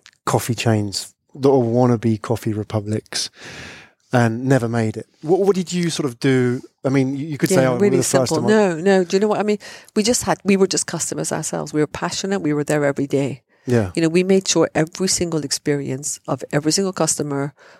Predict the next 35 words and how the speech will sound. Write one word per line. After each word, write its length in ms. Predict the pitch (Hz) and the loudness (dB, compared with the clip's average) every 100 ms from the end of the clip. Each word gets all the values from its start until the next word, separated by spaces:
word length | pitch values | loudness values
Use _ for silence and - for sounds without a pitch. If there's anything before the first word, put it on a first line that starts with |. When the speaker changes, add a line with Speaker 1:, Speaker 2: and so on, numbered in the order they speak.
| _ | _
Speaker 2:
was 140 | 156 151 | -2 2
as 160 | 147 - | 2 2
good 240 | - 165 | 2 2
as 160 | 160 - | 2 0
you 60 | |
could 140 | - - | -6 -6
possibly 340 | 139 - 143 | -6 -6 -6
get 180 | 139 135 | -6 -6
it. 300 | 120 - - 123 | -8 -12 -12 -4
Speaker 1:
Right. 240 | 113 104 - | -4 -4 -4
Speaker 2:
And 120 | 185 175 | -4 0
that's 240 | 190 - | 0 2
what 120 | 208 | 0
it's 140 | 202 - | 0 -4
about, 320 | 202 190 - | -2 -4 -6
really. 360 | - 135 131 135 - | -8 -6 -6 -10 -10
Speaker 1:
Mm. 280 | 120 107 107 | -10 -10 -6
Speaker 2:
You 80 | 185 | 0
know, 40 | |
Speaker 1:
Did 60 | 165 | 4
Speaker 2:
we 60 | 170 | 4
Speaker 1:
you 60 | |
Speaker 2:
were 60 | 170 | 4
Speaker 1:
make 120 | 135 | 4
coffee 160 | 185 180 | 2 2
Speaker 2:
there. 200 | 190 180 | 0 -2
Speaker 1:
yourself 440 | 170 170 165 151 | -2 -2 -2 -4
as 120 | 160 | -8
well? 180 | 156 175 | -4 -4
Did 180 | 170 131 | -4 0
Speaker 2:
Um, 100 | 208 | 2
Speaker 1:
you 40 | 247 | 4
ever 60 | |
Speaker 2:
no, 80 | 277 | 6
Speaker 1:
get 120 | 233 | 6